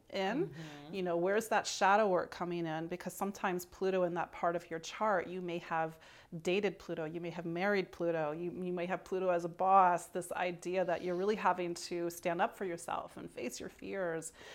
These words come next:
Speaker 1: And I'm probably not saying anything that you're not going through already, so you're probably like, "Uh-huh, uh-huh, yeah,
Speaker 2: Yeah, what's
Speaker 1: uh-huh."
Speaker 2: the role as a Cancer that you're playing in relationships too? Because,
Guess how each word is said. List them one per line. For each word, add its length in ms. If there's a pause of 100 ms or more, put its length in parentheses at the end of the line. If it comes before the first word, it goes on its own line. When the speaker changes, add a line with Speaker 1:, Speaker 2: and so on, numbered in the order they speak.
(140)
Speaker 1:
And 140
I'm 80
probably 480
not 220
saying 340
anything 440
that 120
you're 100
not 240
going 260
through 200
already, 400
so 280
you're 120
probably 480
like, 180
"Uh-huh, 360 (180)
uh-huh, 340
yeah, 220
Speaker 2:
Yeah, 120
what's 260
Speaker 1:
uh-huh." 80
Speaker 2:
the 80
role 640
as 100
a 40
Cancer 460
that 120
you're 120
playing 480
in 160
relationships 840
too? 220
Because, 400